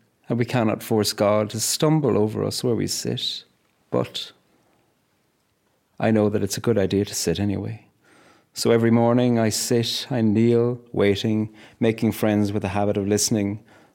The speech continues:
hoping that I'm being listened to. There I greet God in my own disorder.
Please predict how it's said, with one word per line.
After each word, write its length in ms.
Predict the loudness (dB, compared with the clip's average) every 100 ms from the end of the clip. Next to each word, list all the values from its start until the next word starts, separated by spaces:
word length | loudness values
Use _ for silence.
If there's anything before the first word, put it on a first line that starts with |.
| -2
hoping 360 | 0 2 0
that 100 | 2
I'm 180 | 0 0
being 180 | 0 0
listened 380 | -2 -2 -4 -4
to. 320 | -6 -6 -8 -18 _ _ _ _ -20 _
There 280 | 2 4 4
I 100 | 2
greet 320 | 2 0 0
God 360 | 0 2 2 2
in 80 | 0
my 140 | 2
own 260 | 2 0 0
disorder. 720 | -2 -2 -2 -2 -4 -10